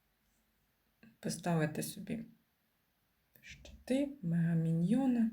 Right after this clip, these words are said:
Так. Ну, нехай в Кагана відправимо першого.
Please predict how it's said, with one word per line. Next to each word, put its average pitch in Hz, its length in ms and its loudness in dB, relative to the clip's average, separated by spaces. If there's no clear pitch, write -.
Так. - 420 -2
Ну, 226 120 8
нехай 165 280 4
в 156 160 -6
Кагана 185 640 2
відправимо 233 840 2
першого. 220 640 2